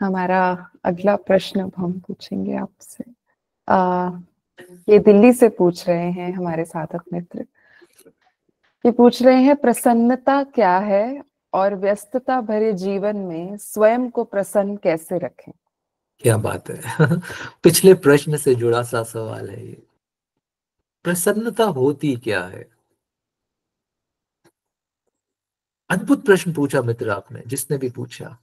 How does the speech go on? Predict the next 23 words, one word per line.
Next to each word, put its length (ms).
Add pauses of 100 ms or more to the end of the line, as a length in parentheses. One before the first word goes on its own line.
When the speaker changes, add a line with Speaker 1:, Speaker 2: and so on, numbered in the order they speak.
(1200)
Speaker 2:
कि 80
बात 460
तो 80
करते 280
हैं 80
हम 100
खुश 280
रहो, 240
खुश 260
रहो, 340
but 180
ये 80
खुशी 360
भला 380
क्या 260
है? 360 (440)
<laughs> 680
ये 180
ऐसा 400
सा 160
कुछ 240
प्रश्न 380
है। 100